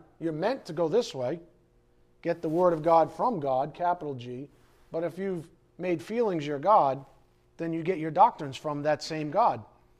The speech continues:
That's who you serve and worship, right? And if your feelings say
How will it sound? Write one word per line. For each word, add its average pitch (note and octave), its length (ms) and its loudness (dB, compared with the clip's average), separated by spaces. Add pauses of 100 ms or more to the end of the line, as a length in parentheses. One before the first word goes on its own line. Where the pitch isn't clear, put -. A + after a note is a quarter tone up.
(160)
That's D#3 180 -2
who F#3 80 -4
you D#3 140 -2
serve F3 440 -2
and C#3 120 -8
worship, - 400 -4
right? F3 280 -2 (1300)
And D3+ 100 -10
if D#3 80 -6
your E3+ 100 -2
feelings A3+ 400 2
say F3 400 4